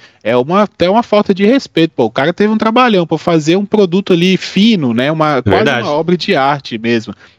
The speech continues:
Speaker 1: uma expressão artística, e você consumir de qualquer forma, né? Então, eu acredito assim, que tem podcasts e podcasts. A maioria dos podcasts que eu escuto e que eu conheço e que eu acredito que tem também um grande volume de audiência,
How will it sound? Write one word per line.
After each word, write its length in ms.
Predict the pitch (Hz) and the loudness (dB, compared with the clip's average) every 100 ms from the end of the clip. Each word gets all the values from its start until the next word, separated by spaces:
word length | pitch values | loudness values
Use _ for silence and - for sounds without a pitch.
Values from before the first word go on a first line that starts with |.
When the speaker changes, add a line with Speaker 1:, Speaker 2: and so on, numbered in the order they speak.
| - | -6
Speaker 1:
uma 80 | 117 | -6
expressão 480 | - 156 135 170 | -4 -4 -2 0
artística, 640 | 208 190 - 151 - - 113 _ _ | 0 -2 -2 -2 -2 -8 -10 _ _
e 80 | 135 | -6
você 760 | 143 165 - 156 156 156 147 143 135 | 0 0 0 0 2 2 2 0 -4
consumir 460 | - 151 - 131 131 | -6 -4 -4 -2 -2
de 100 | - | 0
qualquer 300 | 123 - 123 | -4 -2 -6
forma, 540 | - 202 269 175 101 110 | -2 2 2 0 -4 -8
né? 320 | 135 202 247 214 165 165 - | -2 0 0 -2 -4 -10 -20
Então, 340 | - - 202 233 | -10 0 2 2
eu 80 | - - - | -2 -10 -8
acredito 420 | 156 214 208 262 | -2 0 2 0
assim, 200 | - 170 | 0 -2
que 100 | 196 | -2
tem 160 | 214 233 | -2 0
podcasts 540 | 247 254 - 240 233 | 0 0 0 -2 -2
e 60 | 262 | -2
podcasts. 520 | 233 240 196 135 - - - | -2 -2 -2 -2 -4 -16 -6
A 160 | 131 | -4
maioria 520 | 143 190 240 180 208 254 | -2 0 2 2 2 0
dos 140 | 196 | -2
podcasts 540 | - 160 - 139 139 | -2 -4 -2 -4 -4
que 120 | - 143 | -2 0
eu 300 | 143 196 196 | 4 4 2
escuto 480 | - - 160 151 | 0 0 2 2
e 40 | 139 | -2
que 180 | - 156 | 0 -2
eu 60 | |
conheço 680 | - 147 123 139 160 151 135 | 0 0 2 2 2 0 2
e 160 | 131 | 0
que 100 | 127 | 0
eu 40 | 143 | -2
acredito 420 | - 131 147 - | 0 -2 -2 -4
que 100 | 127 | -6
tem 320 | - 135 143 | -2 -2 -2
também 380 | 139 113 113 123 | -2 -2 0 0
um 80 | 117 | 0
grande 720 | 110 123 147 139 131 117 110 | 0 2 0 0 2 4 2
volume 640 | 95 113 101 113 135 127 | 0 0 2 2 2 2
de 240 | 107 113 110 | 0 2 2
audiência, 760 | 110 110 104 120 247 254 113 | 2 0 0 2 0 0 -4